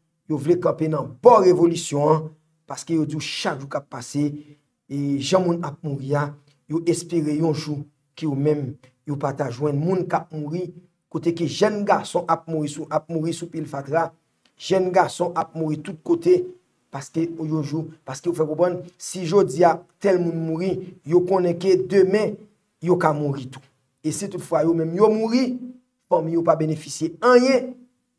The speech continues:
pitit yo, y a pase mizè. Men si toutfwa, ta yon revolisyon ki fèt, yo santi son revolisyon total ke li menm niye,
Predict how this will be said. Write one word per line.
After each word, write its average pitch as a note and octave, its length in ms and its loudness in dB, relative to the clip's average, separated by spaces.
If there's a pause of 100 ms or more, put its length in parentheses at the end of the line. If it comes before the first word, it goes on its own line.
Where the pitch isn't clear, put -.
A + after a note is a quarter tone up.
(840)
pitit - 360 -8
yo, F3 300 -2 (280)
y D#3 80 -4
a C#3 40 -2
pase B2+ 360 -12
mizè. - 340 -16 (760)
Men C3+ 100 -10
si F#3 140 -8
toutfwa, - 460 -12 (440)
ta - 200 -12
yon D3+ 180 -2
revolisyon G3 640 0
ki D3+ 140 -8
fèt, G3 240 -2 (1500)
yo F#3 160 0
santi G3+ 320 -2
son F#3+ 220 2
revolisyon F3+ 580 2
total F3+ 400 6
ke E3+ 120 0
li E3 80 0
menm E3 180 -2
niye, E3 240 6